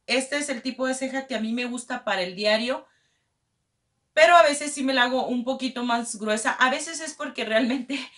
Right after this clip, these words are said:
este, me sale más gruesa de lo que yo quisiera, pero a veces sí lo hago intencionalmente. Pero siento que esa ceja se ve bastante bien. También recuerden que yo uso lentes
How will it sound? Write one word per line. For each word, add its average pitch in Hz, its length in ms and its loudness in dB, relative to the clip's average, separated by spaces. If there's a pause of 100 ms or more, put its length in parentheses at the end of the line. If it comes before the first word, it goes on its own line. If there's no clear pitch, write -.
(540)
este, 202 500 -4
me 202 140 -4
sale 226 320 2
más 214 260 2
gruesa 214 300 0
de 208 60 4
lo 185 120 -2
que 180 120 -8
yo 185 120 -6
quisiera, 208 520 -4 (260)
pero 269 220 4
a 262 60 4
veces 247 300 -4
sí 254 120 -4
lo 233 100 0
hago 226 180 4
intencionalmente. 196 1080 -4 (1040)
Pero 294 260 6
siento 277 440 0
que - 400 -2
esa 226 540 0
ceja 214 400 -4
se 214 160 -6
ve 185 160 -4
bastante 185 540 -6
bien. 175 260 -8
También 240 260 0
recuerden 269 420 0
que 254 140 -4
yo 226 140 -2
uso 233 340 -2
lentes 247 560 0